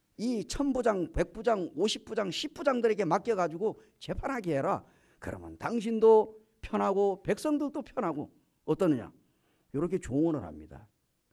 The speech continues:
이것이 오늘날 우리 이 주님의 몸 된 교회 안에도 요 제도가 필요합니다.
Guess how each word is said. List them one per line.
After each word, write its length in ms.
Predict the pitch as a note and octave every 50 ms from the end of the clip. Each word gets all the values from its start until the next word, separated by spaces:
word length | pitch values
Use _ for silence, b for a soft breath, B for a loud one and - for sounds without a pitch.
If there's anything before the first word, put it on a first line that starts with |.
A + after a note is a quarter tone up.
| _ _ _ _ _ _ _ _ _ _ _ _ _ _ _ -
이것이 460 | E3+ A3+ C4+ C4 - - B3+ C4+ C#4
오늘날 760 | B3+ - A#3+ B3 B3 A#3+ A#3+ A#3+ A3+ A3+ A3 A3 G#3+ - - - _ _ _ _ _ _ _ _
우리 420 | - E3+ G3 G3 G3 F#3+ G3 G3 F#3
이 60 | F#3
주님의 360 | - - F#3 F#3 F3+ F3 F3
몸 220 | E3+ E3 D#3+ D#3+
된 280 | D#3 E3 E3 D#3 D#3 D3+ -
교회 300 | - C3 C#3 C#3 D3 C#3+
안에도 640 | C#3 C3+ C3 C3 B2+ B2+ C3 D#3+ A3 B3 A#3 - - _ _ _ _ _ _ - G2+
요 180 | C#3+ G3 A3
제도가 420 | G#3 - E3 F3 F3 E3+ D#3 D#3 C3+
필요합니다. 540 | - - A2 G#2+ E2+ D2+ C#2+ - D2+ D2